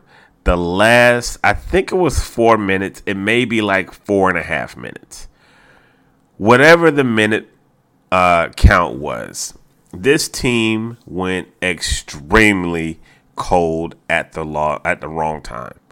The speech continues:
Like, at the wrong time. Sixers finished the game on a seventeen to two run. And, um, yeah,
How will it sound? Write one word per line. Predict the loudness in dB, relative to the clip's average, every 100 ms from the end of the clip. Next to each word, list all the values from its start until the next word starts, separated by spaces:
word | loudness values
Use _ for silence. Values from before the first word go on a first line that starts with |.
| _ _ _ _
Like, | -2 0 0 0
at | 2 2 -2 -14 -20
the | -8 -4 -2 -4 -8 -14
wrong | -8 2 6 8 8 4 -4
time. | -10 -12 -12 -20 _ -20 -20 -20 _ _ _ _ -20
Sixers | -6 -2 0 0 0 0 -2
finished | -2 -2 -2 -6
the |
game | -6 -2 0 0 -4 -4
on | 0 0
a | -2 -8 -12 -12
seventeen | -10 -10 0 2 2 0 -6 -6 -2 0 0
to | -4
two | -6 -4 -2 -2 -4
run. | -8 -14 -18 -20 _ _ _ -20 -20 -20 _ 0
And, | 2 4 4 2 0 -6 -2
um, | 0 0 -2 -4 -8 -12 -16 _ _ _ _ _ _ _ _ _ _ _ _ -20 -12
yeah, | -10 -10